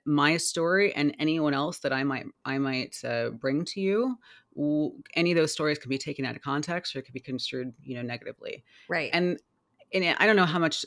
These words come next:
Speaker 1: uh, you might know about documentaries. I certainly knew nothing going in. Um, that is unheard of for a subject to have any amount of editorial power over,
Speaker 2: Oh,
Speaker 1: over, um,
Speaker 2: wow.
Speaker 1: absolutely none. Yeah.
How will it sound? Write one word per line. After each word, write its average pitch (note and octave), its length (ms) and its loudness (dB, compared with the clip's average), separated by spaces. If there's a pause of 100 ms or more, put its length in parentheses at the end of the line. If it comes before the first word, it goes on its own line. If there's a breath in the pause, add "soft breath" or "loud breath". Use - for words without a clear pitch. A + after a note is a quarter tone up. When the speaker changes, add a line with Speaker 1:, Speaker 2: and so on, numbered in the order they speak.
Speaker 1:
uh, C3+ 240 2
you D#3+ 160 2
might D3+ 180 4
know D3+ 120 4
about C3 200 0
documentaries. C#3+ 680 2
I C#3+ 140 0
certainly C#3 380 0
knew B2 200 0
nothing C3+ 520 4
going B2 280 0
in. E3+ 200 2 (420 loud breath)
Um, C#3 460 0 (100)
that D#3 300 2
is D3+ 380 0 (540)
unheard E3+ 720 0
of - 440 -8
for C3 400 -2
a A2 120 -4
subject B2 600 -6
to C#3 80 -4
have B2+ 340 -4 (100)
any C3+ 220 -2
amount B2 360 -4
of A#2+ 120 -8
editorial - 600 -6
power - 460 -8
over, A#2+ 540 -6 (400)
Speaker 2:
Oh, A#3 240 8
Speaker 1:
over, E3 200 2
um, E3 400 2
Speaker 2:
wow. E3+ 140 -4 (500 loud breath)
Speaker 1:
absolutely C#3 480 0
none. A#2+ 300 -2
Yeah. B2+ 280 -4